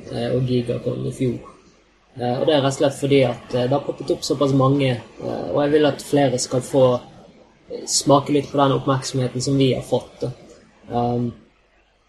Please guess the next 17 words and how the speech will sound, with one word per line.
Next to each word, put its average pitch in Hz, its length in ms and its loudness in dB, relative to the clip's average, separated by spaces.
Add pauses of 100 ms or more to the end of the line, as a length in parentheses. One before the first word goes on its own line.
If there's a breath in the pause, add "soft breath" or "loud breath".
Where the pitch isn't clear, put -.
(220)
så - 260 -6
jeg 139 120 2
synes 139 180 0
det 143 100 4
er 127 60 2
veldig, 131 400 2
veldig 131 260 4
viktig 123 440 -2
at, - 320 -14
eh, 120 300 -2 (160)
nå 127 200 -2
når 120 240 -4
det 123 100 -2
begynner 127 240 4
å - 120 -4
poppe 127 260 0
opp, - 260 -6